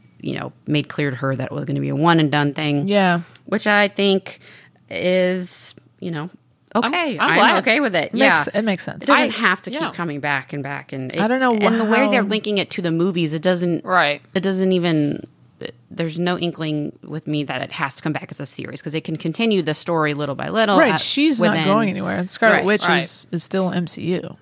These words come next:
Speaker 1: Right.
Speaker 3: I feel like a lot of these Marvel shows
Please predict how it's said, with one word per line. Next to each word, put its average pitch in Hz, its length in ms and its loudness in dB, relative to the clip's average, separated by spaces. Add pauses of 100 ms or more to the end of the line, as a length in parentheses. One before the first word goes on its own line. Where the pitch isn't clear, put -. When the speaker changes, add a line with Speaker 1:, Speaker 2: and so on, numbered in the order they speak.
(180)
Speaker 1:
Right. 147 260 -4 (320)
Speaker 3:
I 269 80 -2
feel 427 80 0 (100)
like 370 80 2
a 214 60 0
lot 185 160 6
of 208 80 2
these 156 420 -8
Marvel 147 600 -4 (260)
shows 151 480 -6